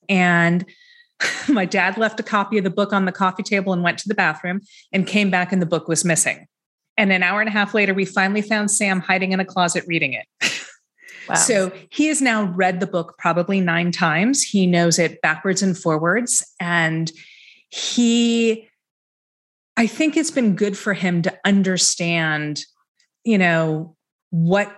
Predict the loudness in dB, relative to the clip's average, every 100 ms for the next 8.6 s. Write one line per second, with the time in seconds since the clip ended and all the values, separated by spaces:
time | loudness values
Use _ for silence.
0 | -2 0 0 0 0 2 2 0 0 0
1 | 0 -2 -2 -2 -2 -4 -4 0 2 2
2 | 2 0 -2 -2 -2 0 2 0 0 -2
3 | -2 -2 -2 -2 -2 0 -2 -2 -6 -4
4 | 0 0 0 0 -2 -4 -4 -2 0 0
5 | 0 2 0 0 -2 -2 -6 -2 0 0
6 | -2 0 0 -2 -6 -6 -2 0 0 0
7 | -2 -2 -4 -4 -4 -4 -6 -4 0 0
8 | 0 -2 -2 0 -2 -4